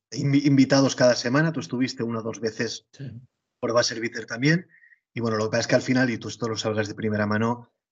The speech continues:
Speaker 1: es compli-, es complicado y desgasta, ¿no? Tener cada semana que buscar un, un invitado que le cuadre la hora, que le cuadre el día, etcétera, es, es,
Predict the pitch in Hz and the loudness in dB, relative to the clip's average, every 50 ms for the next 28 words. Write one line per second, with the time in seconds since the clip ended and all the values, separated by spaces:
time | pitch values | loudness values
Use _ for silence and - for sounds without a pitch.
0 | _ _ 110 - - - 117 104 107 107 107 104 104 - - - - - 123 107 | _ _ -10 -8 -6 -6 -6 -4 -4 -4 -4 -4 -6 -8 -10 -14 -12 -10 -8 -6
1 | - 113 107 113 110 110 110 104 104 104 107 113 117 110 - - 95 98 107 113 | -4 -4 0 2 4 4 4 4 2 -2 -2 -2 -2 -2 -4 -6 -12 -12 -12 -14
2 | 110 - - 110 110 110 - 113 113 113 - - 113 107 107 107 107 107 110 104 | -14 -14 -14 -14 -14 -10 -6 -4 -4 -2 -2 -4 -4 -4 -2 -2 -4 -4 -6 -10
3 | 101 - - 110 107 107 107 104 107 104 104 - - - _ _ _ _ _ _ | -10 -6 -4 -2 -2 0 0 0 -2 -4 -6 -12 -20 -20 _ _ _ _ _ _
4 | _ _ 117 113 113 110 107 107 110 104 123 123 120 120 123 117 117 117 110 107 | _ _ -4 -2 0 2 2 2 2 4 4 4 4 4 4 2 2 0 0 0
5 | 107 110 120 117 113 113 113 110 107 104 107 120 127 127 123 131 123 - 110 107 | 0 0 0 2 2 2 2 2 2 2 4 4 4 4 4 2 0 0 -4 -8
6 | 104 107 117 113 110 110 113 113 110 110 - - - _ _ _ _ _ 113 113 | -6 -4 -2 0 2 4 4 4 2 0 -4 -12 -20 _ _ _ _ _ -6 -6
7 | 110 104 107 120 120 113 107 - - - _ _ _ _ _ - - 120 120 120 | -4 -2 0 2 2 2 0 -2 -8 -18 _ _ _ _ _ -4 0 2 4 4
8 | 110 107 - - - - 110 107 - - - - | 4 2 -2 -6 -10 -12 -14 -14 -12 -14 -14 -14